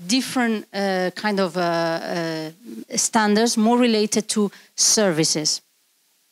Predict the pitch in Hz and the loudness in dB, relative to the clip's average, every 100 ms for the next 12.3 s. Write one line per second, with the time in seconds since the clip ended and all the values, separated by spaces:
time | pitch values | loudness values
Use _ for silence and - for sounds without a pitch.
0 | - _ - - _ - 269 254 269 311 | -20 _ -20 -20 _ -2 2 4 6 4
1 | 330 302 - 247 180 175 170 - - - | 4 2 2 0 2 0 0 -4 -8 -6
2 | - - 214 - 262 247 240 240 233 240 | -4 0 0 2 2 4 4 2 2 2
3 | 240 233 233 - 240 - 240 247 240 269 | 2 2 0 0 -2 -2 -2 -2 0 0
4 | 254 294 285 - - _ _ - 226 220 | 0 0 -2 -6 -14 _ _ -2 2 4
5 | 208 208 - _ - 226 262 302 285 285 | 2 0 -2 _ -4 4 6 6 4 4
6 | 285 254 254 262 254 247 - 220 220 226 | 4 4 4 4 4 4 4 2 4 2
7 | 208 240 254 269 254 233 - 233 226 226 | 4 2 2 4 4 2 2 4 6 6
8 | 233 233 247 254 190 170 - - 214 247 | 6 4 4 4 4 2 -2 -4 -2 0
9 | 240 254 240 - - 208 202 190 180 - | 0 0 0 -2 -2 0 2 2 -2 -6
10 | - _ _ 214 202 214 196 214 247 311 | -20 _ _ -2 0 0 2 2 2 4
11 | 320 - 202 175 220 233 220 202 214 196 | 2 2 -2 2 4 4 4 2 0 0
12 | 220 220 | 0 0